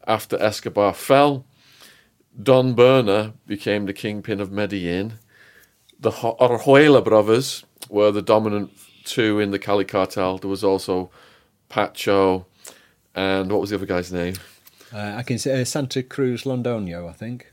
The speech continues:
Speaker 2: Is
Speaker 1: Yeah,
Speaker 2: that right?
Speaker 1: Che-, Chep-, Chep-,
Speaker 2: Chepe,
Speaker 1: Chepe,
Speaker 2: yeah, yeah.
Speaker 1: Chepe. So that was Cali. Then you've got the Castaño brothers, which we don't hear much about at all.
Speaker 2: Yeah.
Speaker 1: But they were massive. They were backed by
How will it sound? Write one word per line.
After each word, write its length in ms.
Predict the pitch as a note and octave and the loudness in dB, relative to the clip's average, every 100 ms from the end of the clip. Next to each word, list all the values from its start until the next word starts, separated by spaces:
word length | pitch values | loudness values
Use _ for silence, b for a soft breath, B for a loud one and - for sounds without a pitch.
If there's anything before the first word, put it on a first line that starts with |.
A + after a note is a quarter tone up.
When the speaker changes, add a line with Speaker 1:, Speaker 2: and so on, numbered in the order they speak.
| _ | _
Speaker 2:
Is 120 | C3+ C3 | -6 4
Speaker 1:
Yeah, 80 | |
Speaker 2:
that 220 | A#2 A#2+ A#2+ | 6 8 6
right? 100 | A2+ | 6
Speaker 1:
Che-, 240 | - A#2 | 4 2
Chep-, 420 | - F#3+ F#3 - | 2 4 4 0
Chep-, 260 | - - G#3 | -2 2 4
Speaker 2:
Chepe, 340 | D#3+ C3 A#2 | 4 2 0
Speaker 1:
Chepe, 340 | G2 G3 G3+ C#3+ | 2 2 4 4
Speaker 2:
yeah, 40 | |
yeah. 320 | B2+ - C3 | 4 4 2
Speaker 1:
Chepe. 360 | C3+ A2 G2+ G#2 - B B B B B | 2 2 2 0 -6 B B B B B
So 160 | - | 2
that 220 | B2 C#3+ | 6 6
was 160 | B2+ C#3 | 4 -2
Cali. 640 | - C3+ A2+ A2 A#2 B2 - | -2 0 2 2 0 -4 -4
Then 160 | - D3 | 2 4
you've 140 | D3+ | 4
got 240 | C#3+ C#3 - | 6 4 4
the 80 | A#2 | -4
Castaño 840 | C3 A#2+ - C#3+ F#3 F#3+ A#2+ F#2+ | -4 -2 2 4 6 4 2 2
brothers, 540 | F2+ F2+ E2 G#2 C3 - - | 2 0 0 -4 -4 -12 -10
which 200 | - - | -10 -8
we 100 | G#2 | -4
don't 260 | A2+ G#2 | -4 -2
hear 120 | G#2+ | -4
much 220 | G#2 G2 - | -4 -6 -4
about 200 | G2+ - | -2 -2
at 180 | - | -2
all. 360 | A2 G#2 E2+ G2 | 2 6 6 4
Speaker 2:
Yeah. 120 | G2+ E2+ B B B B B | -4 -16 B B B B B
Speaker 1:
But 200 | - C#3+ | -2 2
they 140 | C3 C#3 | 6 6
were 140 | A#2+ | 6
massive. 520 | A2 A#2+ D3 - G#2 | 4 2 2 -2 -2
They 140 | A#2 B2 | 4 4
were 140 | A#2 | 4
backed 460 | - A#2 A2 - - | 4 2 2 -2 2
by 440 | A2 G#2+ G#2 G2+ | 6 6 4 2